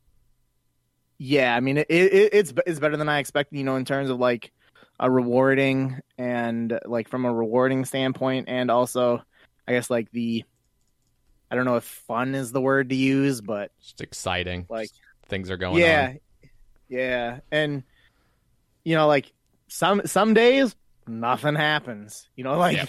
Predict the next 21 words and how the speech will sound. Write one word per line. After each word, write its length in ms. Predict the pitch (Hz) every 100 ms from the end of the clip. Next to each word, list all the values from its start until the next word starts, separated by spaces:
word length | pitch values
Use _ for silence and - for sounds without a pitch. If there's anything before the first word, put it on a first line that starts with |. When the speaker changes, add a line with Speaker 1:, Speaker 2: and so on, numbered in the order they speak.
| -
Speaker 1:
there, 220 | 170 196
there 200 | 170 190
are 180 | 185 202
the, 340 | 190 190 190 156
there 160 | 160
are 160 | 170 196
those 200 | 196 208
days. 480 | 185 240 156 151 151 - - - -
So, 160 | 170 156
you 140 | 147
know, 440 | 147 143 143 139 135
um, 600 | 147 139 131 127 123 120 117 _ _ _ _ _ _ _ - - _ _ _
I 60 | 156
don't 80 | 160
know. 100 | 151
I, 220 | 170 175 180
I 100 | 196
really 220 | 214 214
like 200 | 202 180
it. 80 | 185
Uh, 520 | 180 160 151 147 139